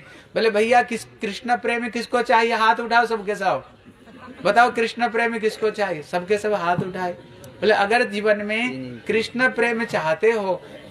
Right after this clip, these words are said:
एक आना में तुम्हें कृष्ण प्रेम मिल जाएगा।" बोले, "कैसे?" बोले, "श्री नरोत्तम दास ठाकुर का एक कीर्तन का ग्रंथ है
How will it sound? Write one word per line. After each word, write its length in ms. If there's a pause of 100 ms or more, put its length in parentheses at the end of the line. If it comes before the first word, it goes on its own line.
एक 320
आना 420
में 160
तुम्हें 320
कृष्ण 380
प्रेम 340
मिल 200
जाएगा।" 320
बोले, 160
"कैसे?" 680
बोले, 480
"श्री 200
नरोत्तम 640
दास 340
ठाकुर 300
का 180
एक 280
कीर्तन 400
का 120
ग्रंथ 400
है 420